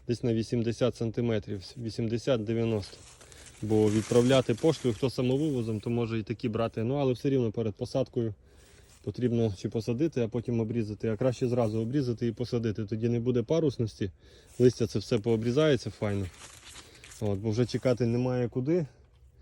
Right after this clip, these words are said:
Е, колеги мої вже давним-давно копають. Чекати немає коли, бо зараз різко через днів чотири-п'ять підуть морози і мокрий сніг. Ну,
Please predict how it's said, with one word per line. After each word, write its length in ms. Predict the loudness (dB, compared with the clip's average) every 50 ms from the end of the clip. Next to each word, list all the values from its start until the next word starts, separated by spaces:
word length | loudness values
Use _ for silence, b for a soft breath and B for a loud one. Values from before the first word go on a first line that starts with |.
| b b b b b b b b b -4
Е, 680 | -2 0 0 2 2 0 0 0 0 0 0 -2 -2 -4 b b b b b b b b b b b b b _ -6
колеги 380 | 0 2 4 6 6 6 4 4
мої 240 | 2 2 2 2 0
вже 140 | 0 0 -2
давним-давно 580 | 0 0 2 2 2 2 0 0 0 0 -2
копають. 440 | -2 -4 -6 -4 -2 -2 -2 -4 -6 -10 b b b b b b b b b b
Чекати 320 | -6 0 0 0 2 2
немає 360 | 0 0 2 2 2 0 0
коли, 240 | 0 0 0 2 2
бо 140 | 2 2 0
зараз 360 | 2 2 2 2 0 0 0
різко 480 | 0 0 0 0 -2 -2 0 0 0 -2 -4
через 360 | -6 -2 0 0 2 0 0 0
днів 240 | 0 0 0 0
чотири-п'ять 600 | 0 -2 -4 -2 0 0 0 0 0 0 -2 -2 -2
підуть 320 | -4 -4 -4 -4 -4 -2
морози 400 | -2 -2 0 0 0 0 0 -2
і 260 | -2 -2 -2 -2 -2 -4 -6 b b b b b b b b
мокрий 320 | 2 2 2 4 2 -2
сніг. 300 | -2 0 -2 -2 -2 -2 -4 -8 -20 -14 -8
Ну, 240 | -6 -4 -4 -4 -4